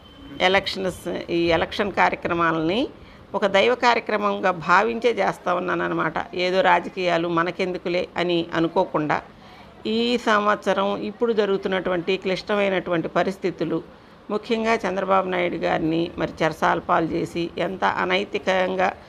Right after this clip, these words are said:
ఈ పరిపాలన కొనసాగుతూ ఉంది. ఇదే ప్రభుత్వం గనక మరలా కూడా వస్తే గనక ఇకేమీ లేదు, ఇప్పటికీ మరి మా బిడ్డలే దేశాలు పట్టిపోయారు, పల్లెటూళ్ళలో ఏదో కొంతమంది ఉన్నాం, ఇక మేము కూడా వెళ్ళిపోవాలి అనే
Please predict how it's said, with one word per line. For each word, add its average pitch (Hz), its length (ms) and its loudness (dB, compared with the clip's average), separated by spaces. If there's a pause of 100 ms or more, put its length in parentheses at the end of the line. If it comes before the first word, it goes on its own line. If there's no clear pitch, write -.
(360)
ఈ 175 120 2
పరిపాలన 185 600 2
కొనసాగుతూ 175 640 0
ఉంది. 185 420 -4
ఇదే 254 300 6
ప్రభుత్వం 214 600 -2
గనక 180 200 -4
మరలా 180 400 2
కూడా 190 200 2
వస్తే 180 400 0
గనక 170 300 -2
ఇకేమీ 180 480 0
లేదు, 196 220 2
ఇప్పటికీ 208 480 0 (500)
మరి 170 380 2 (280)
మా 180 200 4
బిడ్డలే 208 600 4 (320)
దేశాలు 190 380 2
పట్టిపోయారు, 185 760 2 (240)
పల్లెటూళ్ళలో 202 560 2
ఏదో 190 160 2
కొంతమంది 180 480 0
ఉన్నాం, 185 240 -2
ఇక 175 120 -4
మేము 190 240 2
కూడా 202 160 4
వెళ్ళిపోవాలి 175 720 2
అనే 175 300 0